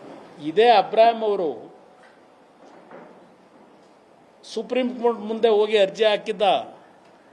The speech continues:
ಆ ಒಂದು ಅರ್ಜಿಗಳ ಬಗ್ಗೆ ತಾನೇ ತನಿಖೆಗೆ ನೀವು ಆದೇಶ ಮಾಡ್ತೀವಿ ಅಂತ ಕೋರ್ಟ್ ಮುಂದೆ ಹೋಗಿದ್ದು ಎಸ್ ಐ ಟಿ ಮುಖಾಂತರ. ಈಗ ಅಬ್ರಾಹಿಂ ಅವರು ನಿಮಗೆ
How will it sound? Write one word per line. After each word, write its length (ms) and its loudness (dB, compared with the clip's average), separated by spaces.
ಆ 240 0
ಒಂದು 400 0
ಅರ್ಜಿಗಳ 460 -2
ಬಗ್ಗೆ 360 -2
ತಾನೇ 220 -4
ತನಿಖೆಗೆ 420 -4
ನೀವು 180 -2
ಆದೇಶ 260 -2
ಮಾಡ್ತೀವಿ 400 -6
ಅಂತ 120 -6
ಕೋರ್ಟ್ 300 -2
ಮುಂದೆ 220 -6
ಹೋಗಿದ್ದು 280 -6
ಎಸ್ 160 0
ಐ 80 4
ಟಿ 100 -4
ಮುಖಾಂತರ. 500 -2
ಈಗ 200 2
ಅಬ್ರಾಹಿಂ 520 4
ಅವರು 180 -2
ನಿಮಗೆ 380 -4